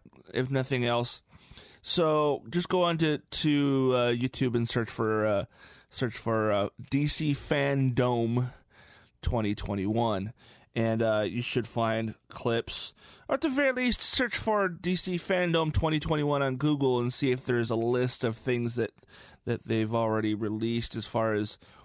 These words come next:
what's coming up from the D C universe, whether it be at the movie theater or on your T V screen.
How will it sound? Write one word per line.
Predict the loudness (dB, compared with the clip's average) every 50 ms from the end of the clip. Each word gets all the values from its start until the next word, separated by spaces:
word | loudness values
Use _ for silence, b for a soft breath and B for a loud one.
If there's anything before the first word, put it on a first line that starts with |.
| B B B
what's | -2 0 0 -2 -4 -10
coming | -8 -4 -2 -2 0 0 0 0 0
up | 0 0 0 -2 -4 -6
from | -6 -4 -4 -2 -2
the | -2 -4
D | -4 -4 -4 -4 -4
C | -4 -6 -8 -8
universe, | -6 -4 -2 0 0 0 0 0 0 0 0 0 0 -2 -4 -8 -10 -12 -16 -20 _ _ _ _ _ _ _ b b b b b b b b b b b b
whether | -2 0 0 0
it | 0
be | 0 2 2 2 2
at | 0 -2 _
the | -2 -2 0
movie | 0 2 2 2 2 2 2 0
theater | 0 0 0 2 2 2 2 2 2 2 2 2
or | 2 2 2 2 2 2 2
on | 2 2 2 0 0 0
your | 0 2 2 2 0 -2 -4 _ _ -12
T | -6 -4 -2 -2 0
V | 0 0 0 0 0
screen. | -2 -2 -2 -2 0 0 0 0 -2 -4 -6